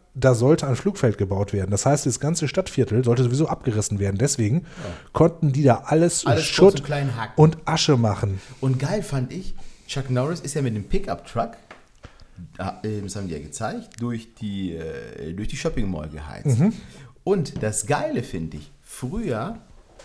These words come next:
Speaker 2: in allen amerikanischen Filmen hattest du immer einen Pickup-Truck, wo diese, diese Zubehörleuchten
Speaker 1: Ja.
Speaker 2: vorne am Kühlergrill und bei den Pickup-Trucks außen ist, ist ja dieser Überrollbügel dran.
Speaker 1: Ja.
Speaker 2: Da sind auch nochmal diese Leuchten.
Speaker 1: Ja.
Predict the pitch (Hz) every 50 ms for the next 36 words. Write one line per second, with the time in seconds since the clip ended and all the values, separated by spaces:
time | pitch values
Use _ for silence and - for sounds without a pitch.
0 | - - - - - 113 117 127 110 90 - - 240 247 247 240 226 220 202 -
1 | - 185 175 180 170 170 170 147 - 139 113 107 110 120 123 - 180 208 208 175
2 | - - 151 - 123 104 95 - - - 110 120 120 - 127 127 135 127 135 139
3 | 131 123 120 120 117 113 110 104 101 101 107 110 101 98 - - - - 226 247
4 | - - 127 107 95 85 80 85 82 69 60 67 - - - - - - - _
5 | _ - _ _ _ _ _ - 104 98 85 80 - - _ _ - - - -
6 | 127 139 151 180 208 226 - - - 127 127 127 - 180 196 226 233 226 202 202
7 | 190 208 226 247 294 311 285 - - - - _ _ _ _ _ - 143 185 208
8 | 190 180 156 139 127 - - - - 202 196 - - - 196 202 - - - -
9 | - - - - - - - 127 139 160 202 202 - - - 185 - - - 143
10 | - 165 147 143 143 143 147 139 165 180 175 160 120 104 104 98 95 85 85 92
11 | 87 82 80 73 78 73 - 64 71 120 123 110 - 151 - - 190 180 165 160
12 | 165 160 156 165 170 165 170 160 143 139 135 139 - - 123 107 90